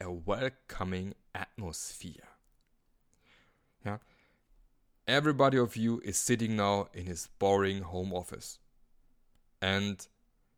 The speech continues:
there's no chance to meet at the water cooler or the coffee machine anymore. So it's even more important to create a welcoming atmosphere in a remote setup. So, for example, do some small talk before the start.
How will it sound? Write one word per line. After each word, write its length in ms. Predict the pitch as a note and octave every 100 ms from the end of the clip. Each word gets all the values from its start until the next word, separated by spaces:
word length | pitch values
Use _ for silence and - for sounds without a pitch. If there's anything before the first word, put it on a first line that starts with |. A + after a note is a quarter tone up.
| -
there's 300 | A2 A2+ A#2+
no 160 | B2
chance 460 | B2+ - A#2 A2 G#2+
to 480 | - A2+ A2 G#2+ - _
meet 400 | F#2+ G2 A2 A2+ -
at 320 | - G2 F#2 -
the 380 | G2 F#2+ F#2+ F2
water 380 | F#2 G#2 G#2+
cooler 500 | G2+ - G#2+ G2+ F#2+
or 240 | F2 F2+ F2+
the 100 | F#2
coffee 300 | - E3+ A#2+
machine 480 | G2+ F#2+ - G2+ E2
anymore. 500 | G2 G2+ G2+ G2+ G#2+ - - - - - -
So 200 | - A#2+
it's 120 | A#2+ -
even 260 | C3 G#2+
more 260 | G#2 C#3+ A2
important 680 | A2+ - G2+ - G#2+ G#2 - _ _ _
to 100 | -
create 480 | G2+ - G#2 F#2+ A#2
a 80 | -
welcoming 640 | F2 F#2 A#2 - A#2+ A2 G#2
atmosphere 640 | - G2+ - - F#2+ F#2+ -
in 140 | F2+
a 80 | E2+
remote 420 | F2+ F2 F2+ B2
setup. 460 | - - - - - _ _ - - - - -
So, 240 | - A2+
for 200 | G#2+ A#2+
example, 560 | A#2 - A#2 A2+ A2+ A2
do 260 | F#2+ D3
some 300 | D#3 - C3
small 380 | C3 - A#2 C3
talk 340 | B2+ G2+ G2+ -
before 240 | F#2+ F2+
the 80 | -
start. 380 | - - -